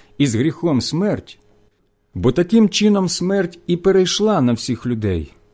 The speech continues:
бо всі згрішили. Бо і до закону гріх був у світі, але гріх не рахується, коли нема закону. Одначе смерть панувала від Адама аж до Мойсея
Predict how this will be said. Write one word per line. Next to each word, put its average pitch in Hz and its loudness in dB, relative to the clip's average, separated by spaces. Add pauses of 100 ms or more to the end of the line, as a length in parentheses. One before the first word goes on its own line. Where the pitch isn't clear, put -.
бо 117 0
всі 156 0
згрішили. 101 -4 (1000)
Бо 170 2
і 202 0
до 190 4
закону 196 2
гріх 135 -2
був 139 -2
у 143 -4
світі, 104 -4 (480)
але 127 2
гріх 143 0
не 147 2
рахується, 147 -2
коли 139 -2
нема 135 0
закону. 95 -4 (840)
Одначе 120 -4
смерть 156 -2
панувала 147 -2
від 135 0
Адама 170 -2 (120)
аж 170 -2
до 165 0
Мойсея 151 -2